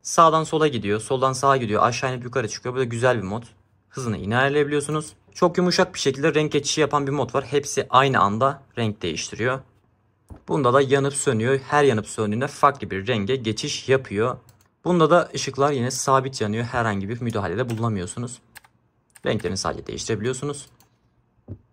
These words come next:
Bu modda güzel. Bastığınız tuş tersi istikametine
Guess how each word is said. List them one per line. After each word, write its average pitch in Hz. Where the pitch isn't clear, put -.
Bu 147
modda 175
güzel. 160
Bastığınız 151
tuş -
tersi 143
istikametine 135